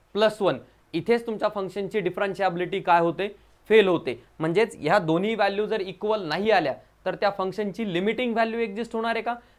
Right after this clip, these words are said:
डेरिव्हेटिव्हची पहिली डेफिनेशन आपण पाहिलं की त्याची लिमिटिंग व्हॅल्यू काय व्हायला पाहिजे? एक्झिस्ट व्हायला पाहिजे. आपण इथे डेफिनेशन पाहिली, ह्या डेफिनेशनमध्ये आपण काय शिकलो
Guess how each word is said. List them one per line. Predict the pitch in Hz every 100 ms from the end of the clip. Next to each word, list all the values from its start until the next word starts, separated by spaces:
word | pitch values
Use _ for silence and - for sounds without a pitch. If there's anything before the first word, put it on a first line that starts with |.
| -
डेरिव्हेटिव्हची | 143 185 208 208 214 214 247
पहिली | - 196 220
डेफिनेशन | 220 214 220 208 208 196
आपण | 185 190
पाहिलं | 170 165 202 - _ _ _
की | 220
त्याची | 202 185 220 220
लिमिटिंग | 175 185 202 220 190
व्हॅल्यू | 185 196
काय | 214 180 196
व्हायला | 190 190 190
पाहिजे? | 190 185 175 226 - _ -
एक्झिस्ट | 180 160 165 240 -
व्हायला | 196 196 196
पाहिजे. | 180 160 135 123
आपण | 151 180
इथे | 180 202
डेफिनेशन | 185 185 196 196 208
पाहिली, | 202 190 170 123 - _ -
ह्या |
डेफिनेशनमध्ये | 180 180 196 202 214 202 202
आपण | 196 196 202
काय | 196 196
शिकलो | 202 202 214